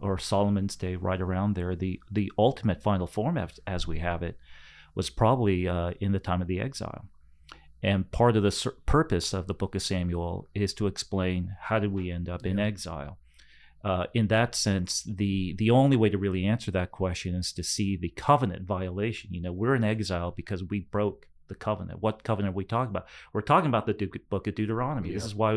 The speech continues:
Speaker 1: everything <laughs> kind of goes back to Deuteronomy. We're not, I'm not making that up. It, it's the way the Bible is written. And so, um,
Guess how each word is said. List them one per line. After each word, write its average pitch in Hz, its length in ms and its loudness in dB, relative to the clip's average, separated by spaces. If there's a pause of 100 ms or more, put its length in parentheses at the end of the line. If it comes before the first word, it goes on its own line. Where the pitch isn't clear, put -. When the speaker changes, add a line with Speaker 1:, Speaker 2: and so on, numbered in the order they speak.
(100)
Speaker 1:
everything 123 340 2
<laughs> - 80 -6
kind 127 140 6
of 139 120 -10
goes 127 220 4
back 139 400 6 (460)
to 113 120 0
Deuteronomy. 120 580 4
We're 113 180 4
not, 143 320 4
I'm 127 140 4
not 147 200 4
making 127 320 2
that 95 220 0
up. 135 240 2
It, 101 160 2 (100)
it's - 240 -4
the 104 120 0
way 113 300 0
the 104 120 0
Bible 98 460 0
is 90 200 -2
written. 95 400 -4 (480)
And 107 240 4
so, 107 600 4
um, 101 300 6